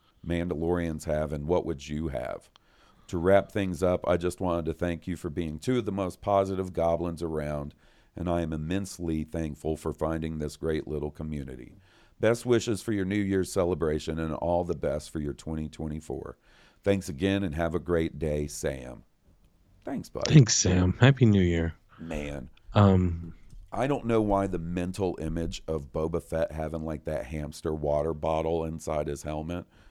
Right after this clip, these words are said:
Speaker 1: with the little ball, you know what I'm talking about?
Speaker 2: Yeah.
Speaker 1: Why are you making him drink out of a wa-, a rabbit water bottle in your head cannon, Sam?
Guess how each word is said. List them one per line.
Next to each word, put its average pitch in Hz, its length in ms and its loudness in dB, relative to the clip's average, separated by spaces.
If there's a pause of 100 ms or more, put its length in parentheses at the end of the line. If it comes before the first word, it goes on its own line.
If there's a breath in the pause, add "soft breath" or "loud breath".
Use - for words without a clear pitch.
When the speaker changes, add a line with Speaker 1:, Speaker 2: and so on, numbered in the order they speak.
Speaker 1:
with - 140 -8
the 80 60 -6
little 87 220 2
ball, 82 560 6
you 120 140 -2
know 120 80 2
what 120 100 4
I'm 117 100 -2
talking 117 300 0
about? 110 320 0 (200)
Speaker 2:
Yeah. 90 320 0 (1200 soft breath)
Speaker 1:
Why 123 120 2
are - 20 4
you 107 80 0
making 101 300 0
him 82 120 -4
drink 123 300 8
out - 160 8
of 120 100 6
a 82 180 2
wa-, 95 160 6
a 92 80 -2
rabbit 90 540 2 (460 soft breath)
water 98 420 6
bottle 92 440 4
in 90 180 0
your 85 140 -4
head 104 440 2 (380)
cannon, 90 460 0
Sam? 101 500 -2